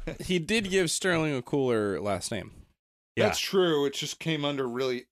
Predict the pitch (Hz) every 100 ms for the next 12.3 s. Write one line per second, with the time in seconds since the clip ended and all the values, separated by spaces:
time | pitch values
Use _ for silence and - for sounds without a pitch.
0 | - 127 127 123 - 135 131 - 107 101
1 | 107 101 - 110 95 _ _ - 123 107
2 | - - 190 202 151 147 180 214 170 165
3 | 147 127 - 165 170 160 - 143 151 143
4 | 95 92 90 _ _ - 135 90 110 117
5 | 107 104 101 - - 127 131 120 123 117
6 | 113 110 107 110 107 - 107 98 95 87
7 | 110 180 127 110 98 _ _ 117 - -
8 | 143 247 127 135 165 - - 127 120 117
9 | 143 - 90 87 110 95 _ _ - 131
10 | 95 - - 220 143 135 127 185 233 202
11 | 196 180 220 202 117 143 147 131 117 143
12 | 135 123 117